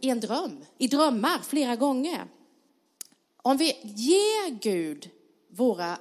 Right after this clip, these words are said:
svåra, det här var ju svåra frågor. Hur ska det här gå till? Ska jag vara gravid med Guds son? Alltså, jag f-, i den helige ande, du vet, det är mycket i den här situationen jag inte fattar. Men kan vi istället för prata, <laughs>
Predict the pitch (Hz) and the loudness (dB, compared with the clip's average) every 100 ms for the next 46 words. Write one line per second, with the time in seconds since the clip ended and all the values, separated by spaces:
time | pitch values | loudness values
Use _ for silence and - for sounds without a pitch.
0 | - - - - 254 339 349 311 220 196 | -12 -14 -6 -2 4 4 6 6 4 4
1 | 339 233 - - 226 208 202 - - 220 | 0 0 -4 -10 -8 -6 -6 -8 -8 -4
2 | 233 294 269 233 226 226 - 240 196 156 | -2 0 0 -2 -4 -10 -8 -8 -8 -10
3 | - _ - 285 277 202 - - - 175 | -18 _ -8 -4 -2 -4 -12 -16 -16 -16
4 | - - - - 185 185 _ - _ - | -18 -20 -20 -20 -20 -20 _ -20 _ -16
5 | - 226 214 294 320 311 302 269 277 302 | -10 -8 -4 -2 -4 -6 -6 -8 -8 -6
6 | 226 - 208 196 214 - - 277 220 - | -8 -10 -12 -8 -10 -10 -10 -8 -8 -10
7 | 220 - 226 - - 226 - - 220 247 | -10 -8 -10 -10 -16 -16 -16 -10 -8 -6
8 | 269 233 - 247 226 226 - - _ 269 | -6 -8 -8 -8 -8 -10 -14 -20 _ -8
9 | 262 240 269 262 - - 320 214 202 208 | -6 -6 -6 -6 -8 -10 -8 -8 -8 -10
10 | 190 - - 196 185 180 185 175 180 185 | -10 -12 -14 -14 -12 -12 -12 -12 -14 -16
11 | - - - 302 165 _ _ _ - 226 | -16 -18 -16 -14 -16 _ _ _ -14 -12
12 | - 330 285 220 - 226 185 165 165 - | -12 -10 -10 -10 -10 -10 -10 -12 -14 -12
13 | 208 180 - - _ _ - | -12 -12 -16 -16 _ _ -8